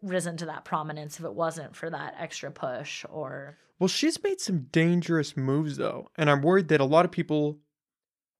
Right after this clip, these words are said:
Speaker 2: I feel like with, with gender and race now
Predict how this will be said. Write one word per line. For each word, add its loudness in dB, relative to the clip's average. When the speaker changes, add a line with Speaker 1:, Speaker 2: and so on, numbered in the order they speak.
Speaker 2:
I 2
feel 2
like 4
with, -2
with -8
gender 4
and -2
race 2
now 0